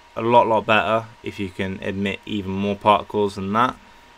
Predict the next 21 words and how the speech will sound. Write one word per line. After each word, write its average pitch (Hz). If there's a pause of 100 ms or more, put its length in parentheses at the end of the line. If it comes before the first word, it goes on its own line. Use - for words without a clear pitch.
(140)
So -
at 98
the -
moment 107
that 110
is 107
ten 98
thousand 95
particles. 107 (580)
Um, 92 (460)
if -
you -
can 101
bump 92
it 98
up -
to 90
possibly, 90 (2250)
uh, -
fifty - (680)
thousand, 147